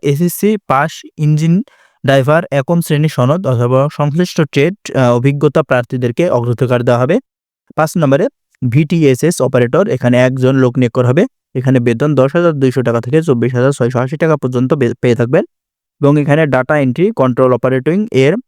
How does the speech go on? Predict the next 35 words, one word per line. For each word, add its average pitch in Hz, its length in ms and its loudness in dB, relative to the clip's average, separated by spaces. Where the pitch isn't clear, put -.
কাজে 131 240 0
কমপক্ষে 156 400 -2
দুই 135 160 2
বছরের 135 420 0
চাকরি 151 360 0
অভিজ্ঞতা 123 440 2
সহ 123 200 -4
বিজ্ঞান 139 400 0
বিভাগ 139 340 -2
হইতে 123 260 -2
উচ্চ 143 280 -4
মাধ্যমিক 139 480 0
বা 123 160 2
সমান 131 340 0
পরীক্ষা 123 280 -2
উত্তীর্ণ 143 340 -2
হতে 127 160 0
হবে। 147 140 2
এবং 151 160 0
এখানে 135 220 0
আপনাদের 127 340 0
অবশ্যই 156 360 0
কম্পিউটার 156 400 0
জানতে 123 220 0
হবে 151 160 2
এবং 147 200 2
কম্পিউটার 147 440 0
টাইপের 131 300 -2
গতি 123 240 0
প্রতি 151 200 0
মিনিটে 143 320 0
বিশ 135 260 0
শব্দ 127 320 -2
বাংলায় 139 400 0
এবং 127 260 0